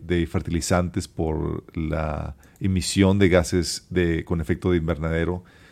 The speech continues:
así como los, eh, limitar el número de, de ganado que puedes tener? Y hubo gen-, se generó una manifestación de, de campesinos, de agricultores en Holanda. Bueno, ahora está sucediendo lo mismo acá,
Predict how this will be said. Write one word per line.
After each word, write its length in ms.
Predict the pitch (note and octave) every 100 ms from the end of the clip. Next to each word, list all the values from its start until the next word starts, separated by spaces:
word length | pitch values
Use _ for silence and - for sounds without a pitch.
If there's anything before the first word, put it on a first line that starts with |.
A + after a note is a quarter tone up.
| - - -
así 220 | G#2+ G2
como 260 | G#2 G#2
los, 420 | G2+ F2+ D#2+ - -
eh, 500 | F2 E2 D#2 D2+ D#2 -
limitar 640 | F#2 F#2+ F2+ D#2+ F#2+ F#2
el 60 | F#2+
número 260 | F#2+ G2
de, 280 | F2+ D#2+ D#2
de 520 | - D#2 D#2 D2+ D2+ -
ganado 480 | F#2+ E2+ E2+ F2 F#2+
que 100 | -
puedes 220 | - E2+
tener? 420 | F2 D#2+ E2 F#2+
Y 80 | F2
hubo 420 | E2 E2 E2+ E2 -
gen-, 240 | F2+ E2
se 140 | - E2+
generó 260 | D#2+ D#2
una 120 | E2
manifestación 580 | G2 F2+ D#2+ D2+ D2 E2
de, 260 | F2 F2 D2+ - - _ _ - _ -
de 560 | F2+ E2+ E2 D#2+ - - _ _ _
campesinos, 960 | - F#2+ G#2 - F2+ F#2 G2 F#2+ - -
de 80 | F#2+
agricultores 800 | E2 - D#2+ - F#2+ F#2+ - - - - - _ -
en 160 | E2
Holanda. 340 | E2 E2+ E2+ F2+
Bueno, 240 | F#2 E2+
ahora 240 | D#2+ A2+ C3+
está 180 | - A#2+
sucediendo 320 | A2+ A#2 A#2
lo 140 | A2+
mismo 360 | F#2+ G#2 A2 A#2
acá, 560 | - F2 - G2+ A#2